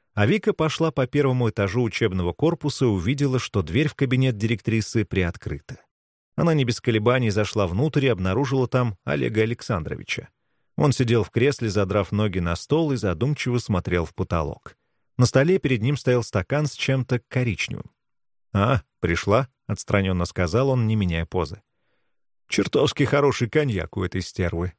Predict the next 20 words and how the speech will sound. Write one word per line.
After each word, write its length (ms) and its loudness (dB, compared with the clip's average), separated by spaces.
Полагаю, 560 4
он 100 0
ей 220 0
уже 440 -2
не 100 -4
понадобится». 760 -6
«Она 240 4
что, 420 -2
умерла?» — 540 0
спросила 440 -4
Вика. 300 -8
«Нет, 260 2
конечно. 520 -2
Дама 400 4
грохнулась 600 2
в 100 0
обморок 480 2
от 120 -2
переизбытка 680 0
чувств. 720 -8